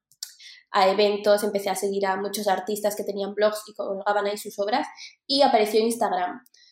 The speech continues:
Y estuve un tiempo siguiendo a, a varios artistas,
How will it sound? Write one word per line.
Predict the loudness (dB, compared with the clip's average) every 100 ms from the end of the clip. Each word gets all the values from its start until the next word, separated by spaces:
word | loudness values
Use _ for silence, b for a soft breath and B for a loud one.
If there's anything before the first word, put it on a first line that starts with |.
| b
Y | -4 2 4
estuve | 4 2 2 2
un | 2
tiempo | 2 0 2 2 2 0
siguiendo | 0 -2 -2 -2
a, | -2 -4 -4 -6 -8 -10 -16 _ _ _ -8
a | -2
varios | 0 2
artistas, | 0 0 -2 -2 0 2 2